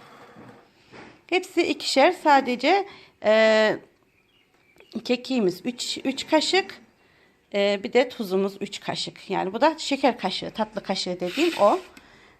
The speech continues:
Ve evet, burada şimdi böyle bir tane dolmalık kırmızı biberim var. E, üç, dört tane,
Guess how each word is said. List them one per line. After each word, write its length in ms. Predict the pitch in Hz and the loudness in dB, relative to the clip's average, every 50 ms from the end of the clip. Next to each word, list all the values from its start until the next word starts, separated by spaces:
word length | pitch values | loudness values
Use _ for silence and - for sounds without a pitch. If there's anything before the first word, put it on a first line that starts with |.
| _ _ - | _ _ -4
Ve 180 | 196 151 - - - - - | -4 -2 -4 -10 -16 -6 -4
evet, 440 | 240 220 165 - - - - - - - - - | -2 -2 -2 -4 -4 -8 -16 -18 -18 -18 -6 0
burada 420 | 285 311 262 208 220 220 262 311 | 2 2 2 4 6 6 6 6
şimdi 480 | 294 - - 269 233 226 226 302 330 320 - - - - - - - | 4 2 0 0 0 2 2 2 0 0 -4 -14 -20 -20 -20 -2 2
böyle 220 | 247 254 254 277 277 | 2 4 4 2 0
bir 100 | 285 - | -2 -4
tane 500 | - 226 214 220 240 294 339 311 233 233 | -2 0 2 2 4 4 2 2 2 2
dolmalık 560 | 240 226 220 214 208 208 247 302 - - - | 4 4 4 4 4 2 2 2 0 -2 -4
kırmızı 400 | 233 214 208 208 208 - 262 208 | -2 -2 0 -2 -2 -4 -6 -8
biberim 420 | 190 180 202 202 190 196 190 180 | -4 -2 -2 0 0 0 0 2
var. 320 | 190 233 311 320 - - - _ _ _ _ _ _ - - _ _ _ _ _ _ _ _ _ _ _ | 4 2 2 2 0 -8 -18 _ _ _ _ _ _ -20 -20 _ _ _ _ _ _ _ _ _ _ _
E, 380 | 185 180 190 180 180 180 - - - | -2 0 0 2 0 0 -2 -4 -6
üç, 460 | - 269 - - - - - - - - | -8 -6 -6 -6 -6 -6 -8 -10 -6 2
dört 240 | - 311 302 302 302 | 4 4 4 4 0
tane, 520 | - 247 220 214 214 226 254 311 349 320 | 0 2 4 4 4 6 4 4 4 2